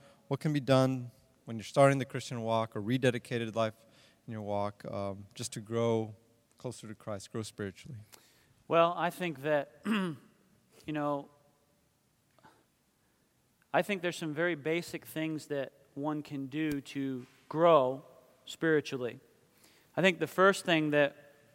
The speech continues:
Speaker 2: we can do is study the Bible. Develop consistent daily Bible study habits to where we're studying God's Word and learning and growing and learning to take what we learn in the Word and incor-, incorporate it into our lives.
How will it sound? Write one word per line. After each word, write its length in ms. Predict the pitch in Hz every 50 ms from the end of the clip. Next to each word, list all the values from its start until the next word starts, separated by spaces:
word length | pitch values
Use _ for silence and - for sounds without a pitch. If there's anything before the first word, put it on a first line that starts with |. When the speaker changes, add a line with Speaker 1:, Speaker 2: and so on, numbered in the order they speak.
| _ _ -
Speaker 2:
we 140 | - 156 151
can 180 | - 160 143
do 200 | 135 147 151 147
is 100 | 143 135
study 280 | - - 175 165 156 156
the 80 | 147
Bible. 420 | 135 143 143 147 147 139 131 123 - - - - - - - _ _ _ _ _ _ _ _ - _ _ _ _ _ _ _
Develop 720 | - 151 139 170 170 170 160 160 - - - - - - -
consistent 720 | - 160 147 - - - 190 - - - 190 185 180 165
daily 400 | 143 156 170 170 170 165 160 165
Bible 340 | 156 135 151 160 160 156 156
study 340 | 147 - - 170 151 147 143
habits 580 | 127 139 143 147 143 127 120 - - - - - -
to 100 | - -
where 260 | 147 143 156 156 156
we're 300 | 151 143 156 151 151 147
studying 500 | 135 - - - 180 175 175 175 170 160
God's 320 | 147 151 156 156 156 143 135
Word 460 | 135 143 156 165 165 165 170 165 165 - - - - - - - - _ -
and 280 | - 151 151 143 143 151
learning 360 | 165 175 180 175 170 175 170
and 140 | 147 135 123
growing 420 | 143 160 165 170 170 170 170 165
and 140 | 147 139 143
learning 320 | 156 165 170 170 165 165
to 140 | 160 - 139
take 340 | - - 180 190 190 185 -
what 100 | 175 170
we 140 | 165 170 165
learn 260 | 160 170 180 185 185
in 80 | 175
the 60 | 160 143
Word 460 | 143 147 151 151 147 147 151 147 -
and 160 | - 147 143
incor-, 320 | 143 - - - 170 165 -
incorporate 540 | 160 156 147 - 175 165 - 165 160 156 147
it 80 | 143
into 180 | 151 151 - 143
our 120 | 143 135 131
lives. 560 | 135 139 139 131 120 - - - - -